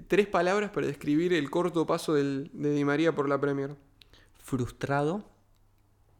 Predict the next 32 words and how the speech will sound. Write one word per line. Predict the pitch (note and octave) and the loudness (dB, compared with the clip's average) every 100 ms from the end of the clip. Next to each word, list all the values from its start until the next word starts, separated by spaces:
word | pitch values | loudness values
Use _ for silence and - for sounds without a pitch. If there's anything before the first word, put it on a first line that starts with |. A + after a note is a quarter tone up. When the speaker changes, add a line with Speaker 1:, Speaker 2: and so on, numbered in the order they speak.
| _ _ _ - _ _ _ _ _ _ _ _ _ _ _ _ | _ _ _ -20 _ _ _ _ _ _ _ _ _ _ _ _
Speaker 2:
Y, | A#2 G#2 G#2 G2+ G2+ G#2+ G#2 G2+ - - - - | -12 -10 -10 -10 -10 -10 -10 -12 -14 -16 -20 -16
o | A#2 | -16
sea, | - G#2+ A#2+ | -10 -10 -10
no | G#2+ | -10
sé | - B2 | -6 -2
Speaker 1:
Ya | |
Speaker 2:
qué | D3 | -2
Speaker 1:
está, | D#3 D3 | 0 2
una | D3 D3 C#3 | 4 2 4
palabra | C#3 C3+ D3 | 2 2 0
nomás. | D3 D3 | -6 -4
Speaker 2:
Una | C3 C3 | -2 0
pala-, | B2+ B2+ A#2 - - | -2 -4 -8 -18 -8
o | - | -2
sea, | G3 G#3 | 2 4
pará, | G3 F3+ C#3+ - | 4 4 2 2
quiero, | - F#3+ F#3+ E3 | 2 4 4 2
quiero | - F3 | 2 2
decir | D#3+ D3+ C3 | 2 0 -2
algo. | A#2+ A#2 A2+ - - | 0 -2 -4 -8 -6
Em, | C3+ B2 A#2+ A#2+ A#2 A#2 A#2 A2+ - _ _ _ _ _ _ _ _ _ _ _ _ _ _ _ _ _ _ _ _ | -2 0 0 0 0 0 -2 -4 -14 _ _ _ _ _ _ _ _ _ _ _ _ _ _ _ _ _ _ _ _
acá | C#3+ C#3+ F3 A3 - - - _ _ _ - _ _ - - - - | -2 4 6 6 0 -16 -20 _ _ _ -20 _ _ -14 -14 -14 -8
no | D3+ C#3+ C#3 C#3+ | -2 0 2 2
sé | E3+ | 2
si | D#3 D3 | 0 -2
toda | B2+ C#3+ C#3 | 0 2 4
la | A#2+ | 4
culpa | C3+ C3 B2 | 2 2 0
es | A#2+ | 0
de | A2+ | 0
Di | A2 | 0
María. | G#2 G2+ G2+ G2 | 0 -2 -6 -8